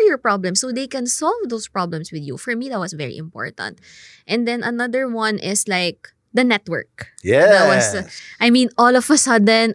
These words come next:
Speaker 1: I have so many friends na in the V C world.
Speaker 2: What up?
Speaker 1: So,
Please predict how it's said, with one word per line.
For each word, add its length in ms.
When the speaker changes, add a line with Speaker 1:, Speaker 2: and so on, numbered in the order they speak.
Speaker 1:
I 160
have 240
so 200
many 280
friends 400
na 160
in 100
the 100
V 200
C 240
world. 640
Speaker 2:
What 160
up? 480
Speaker 1:
So, 320